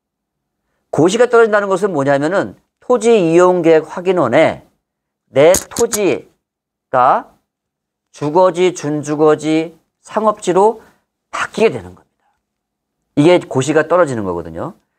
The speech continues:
어, 그러면 내 토지가 그냥 뭐 도시지역의 자연녹지, 전답, 임야. 근데 여기는 상업지역,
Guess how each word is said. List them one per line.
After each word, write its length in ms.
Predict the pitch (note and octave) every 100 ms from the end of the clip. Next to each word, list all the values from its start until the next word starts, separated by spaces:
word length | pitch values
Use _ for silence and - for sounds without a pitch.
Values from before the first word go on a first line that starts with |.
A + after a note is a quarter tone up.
| _ _ -
어, 380 | B2+ B2+ B2 B2
그러면 240 | A3 A3+
내 180 | E3 E3+
토지가 680 | A#3 G#3 G3+ F3 F3+ D3 -
그냥 360 | G3+ G#3 G3
뭐 160 | D#3+ C3+
도시지역의 560 | D3 D3 F3 E3+ D#3
자연녹지, 720 | D#3 C3 C3+ A2+ F2 _ D#2 - _ _ _
전답, 560 | - C#3+ C3+ B2 A2+ -
임야. 360 | B2+ G#2+ D#2+ - _ _ _ _ _ -
근데 420 | G#3+ F#3+ B3 C4+ _ _ -
여기는 460 | E3+ F3+ G#3 C4 - _ _ _ -
상업지역, 640 | - A3+ G#3 - A2 -